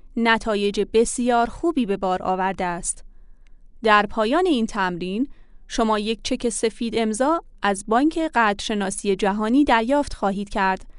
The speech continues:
و آن چک را به نام خود خواهید نوشت.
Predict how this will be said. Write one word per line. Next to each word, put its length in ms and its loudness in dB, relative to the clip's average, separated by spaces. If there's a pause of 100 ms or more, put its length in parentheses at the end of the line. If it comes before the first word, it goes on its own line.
(240)
و 160 -2
آن 260 0
چک 280 -4
را 260 2 (340)
به 140 4
نام 300 2
خود 300 -2 (160)
خواهید 600 0
نوشت. 460 -6